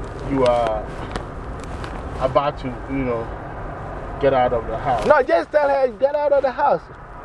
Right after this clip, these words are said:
Speaker 2: Because one, on your rent, you need your agreement to be a, into how
Speaker 1: Even
Speaker 2: can
Speaker 1: the argument that, uh, me, here in there, okay, you two, go for a beer with your
Speaker 2: The same two who also
Speaker 1: No, no,
Speaker 2: them,
Speaker 1: no,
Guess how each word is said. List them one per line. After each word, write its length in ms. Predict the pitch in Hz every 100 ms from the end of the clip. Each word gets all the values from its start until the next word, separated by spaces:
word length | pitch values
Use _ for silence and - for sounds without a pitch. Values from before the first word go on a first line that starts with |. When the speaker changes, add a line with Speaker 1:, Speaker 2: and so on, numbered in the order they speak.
| - -
Speaker 2:
Because 360 | 254 269 254
one, 320 | 254 285 262 135 - -
on 160 | 240 214
your 200 | 302 311
rent, 280 | 254 208 180
you 60 |
need 300 | 214 302 302
your 120 | 254 240
agreement 460 | 185 202 185 170
to 80 | 180
be 160 | 165 180
a, 180 | 165 - - - 214
into 240 | 214 240
how 220 | - 285 285
Speaker 1:
Even 60 |
Speaker 2:
can 220 | 214 202 151 - -
Speaker 1:
the 100 | 165
argument 500 | - 202 208 208 202 180
that, 140 | 160
uh, 580 | 147 131 139 131 - 127
me, 160 | 151 151 160 151
here 120 | 160 143
in 180 | 139 127
there, 160 | 120 - - - - -
okay, 300 | - - 139 - - - - - -
you 120 | 175 170
two, 120 | - 156 135
go 120 | 147
for 200 | 139 196
a 40 | 180 127
beer 140 | 139 139
with 280 | - -
your 1120 | 123 - - - - - - - - - - 151
Speaker 2:
The 120 | 226 269
same 180 | 320
two 120 | - 302
who 180 | 254
also 220 | 254 240 226
Speaker 1:
No, 60 |
no, 140 | 220 196
Speaker 2:
them, 100 |
Speaker 1:
no, 80 | 175